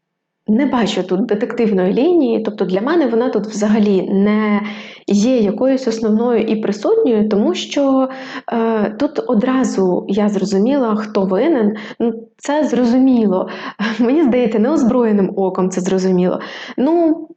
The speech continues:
мотиви можна там інші якісь вигадати.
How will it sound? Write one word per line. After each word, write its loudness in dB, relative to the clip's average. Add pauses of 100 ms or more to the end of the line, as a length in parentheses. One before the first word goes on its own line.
(140)
мотиви 2
можна 2
там 0
інші 2
якісь -6
вигадати. 0